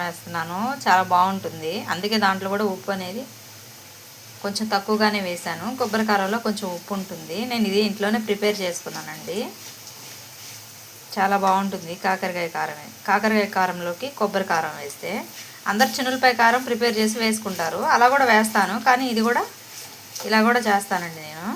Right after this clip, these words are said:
మీరు కూడా ఒకసారి ట్రై చేయండి. ఇప్పుడు ఇవి వేగిన తర్వాత ఈ కారం అనేది అందులో వేసేద్దాం. ఇగో చూడండి,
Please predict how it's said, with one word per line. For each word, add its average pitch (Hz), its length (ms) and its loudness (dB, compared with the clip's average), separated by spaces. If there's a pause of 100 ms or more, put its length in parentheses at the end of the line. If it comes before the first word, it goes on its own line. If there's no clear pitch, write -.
(100)
మీరు 233 180 0
కూడా 214 120 4
ఒకసారి 214 320 2
ట్రై 196 160 4 (100)
చేయండి. 175 440 -4 (1160)
ఇప్పుడు 240 220 0
ఇవి 226 160 2
వేగిన 214 340 2
తర్వాత 180 260 2 (120)
ఈ 339 120 -6
కారం 208 280 8
అనేది 247 180 6
అందులో 190 260 2
వేసేద్దాం. 175 500 -2 (1400)
ఇగో 208 140 -10 (100)
చూడండి, 190 460 -2